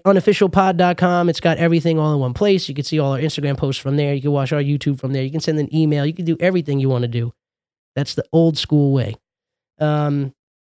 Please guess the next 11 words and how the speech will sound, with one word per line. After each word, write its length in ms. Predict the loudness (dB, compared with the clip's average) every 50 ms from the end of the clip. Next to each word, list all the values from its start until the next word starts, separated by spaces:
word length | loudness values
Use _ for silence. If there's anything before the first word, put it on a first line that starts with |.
| _ _ _ _ -20 _ _ _ _ _ _ _ _ _ _
so 80 | 4 4
yeah, 120 | 4 6
sorry 220 | 4 4 2 4
for 100 | 4 4 4
that 200 | 4 4 4 4
mouthful 600 | 4 4 4 2 0 2 2 2 4 4 2 2
of 320 | 2 2 4 4 2 2 2
demands, 800 | 4 4 4 4 4 4 2 0 0 -2 -2 -2 -6 -6 -8 -10 _ _ _
but 200 | 2 2 2 4
we're 280 | 4 2 2 2 2 0
needy. 440 | 0 2 2 2 0 -2 -6 -10